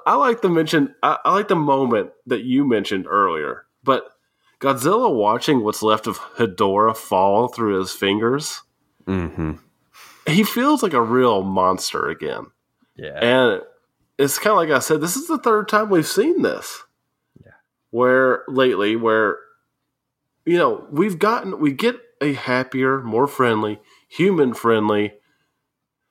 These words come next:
Speaker 1: peace on earth Godzilla, right?
Speaker 2: <laughs>
Speaker 1: But we see that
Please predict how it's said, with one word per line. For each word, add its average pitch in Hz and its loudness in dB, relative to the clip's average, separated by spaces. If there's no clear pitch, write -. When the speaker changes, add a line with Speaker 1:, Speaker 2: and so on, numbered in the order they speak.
Speaker 1:
peace 170 -2
on 147 4
earth 117 2
Godzilla, 98 0
right? 110 2
Speaker 2:
<laughs> - -20
Speaker 1:
But 135 2
we 170 2
see 285 0
that 165 2